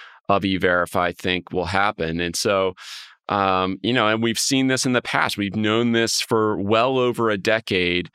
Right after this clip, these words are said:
the consequences of ice raids on work sites.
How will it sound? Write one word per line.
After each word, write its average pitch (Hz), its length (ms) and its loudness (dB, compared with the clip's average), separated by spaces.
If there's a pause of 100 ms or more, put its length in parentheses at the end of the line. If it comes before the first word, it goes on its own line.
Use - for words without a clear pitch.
(240)
the 107 80 -2
consequences 127 1000 0
of 110 120 2
ice 101 320 0
raids 95 640 0
on 92 380 2
work 95 340 -2
sites. 90 540 0